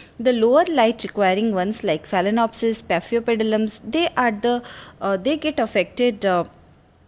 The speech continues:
very easily. Also the high light requiring orchids like Dendrobiums, Vandas and Cattleyas, they can also show,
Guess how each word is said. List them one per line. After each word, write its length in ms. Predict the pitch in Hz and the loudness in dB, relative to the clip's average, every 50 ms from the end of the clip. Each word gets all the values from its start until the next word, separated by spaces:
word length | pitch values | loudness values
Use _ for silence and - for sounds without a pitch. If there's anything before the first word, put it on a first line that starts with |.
| - _ | -20 _
very 360 | - 185 175 196 202 220 208 - | -10 -6 -4 -2 -2 -4 -4 -4
easily. 640 | 208 208 202 208 190 254 285 277 277 302 320 320 - - - - - - - - | -4 -2 -2 -2 0 2 2 2 2 0 -2 -4 -6 -12 -16 -18 -20 -14 -6 0
Also 360 | 302 339 370 339 - 403 381 | 0 2 2 2 0 0 0
the 160 | 381 403 381 | 2 2 0
high 460 | 320 - - - - 214 226 277 339 | 0 0 -4 -4 -2 0 2 2 2
light 340 | 330 294 277 285 277 285 - | 4 4 4 2 2 0 -6
requiring 420 | 220 - - 202 208 220 240 240 | -6 -2 0 2 2 2 2 0
orchids 480 | 202 175 180 - - 214 220 202 - - | 0 0 -2 -2 -4 -6 -4 -4 -4 -2
like 220 | 208 185 170 170 | -2 -2 -2 -2
Dendrobiums, 760 | 160 202 220 240 240 247 269 262 240 254 254 254 254 247 - 185 | 0 0 0 2 2 2 0 0 2 2 0 0 0 -2 -4 -4
Vandas 580 | 185 190 202 214 220 220 226 226 233 220 - - | -2 -2 0 0 0 2 2 2 2 0 -2 -4
and 240 | 214 254 294 294 | -2 -2 0 0
Cattleyas, 520 | - 220 196 - - 196 196 196 202 190 - | 0 0 0 0 0 0 2 0 0 0 0
they 120 | 240 269 | -2 -2
can 240 | 277 - 339 320 285 | 0 0 0 0 0
also 340 | 220 196 196 202 - 226 214 | 0 0 -2 -2 -2 -2 0
show, 380 | 214 - - 196 196 240 320 | 2 2 2 2 0 -2 -4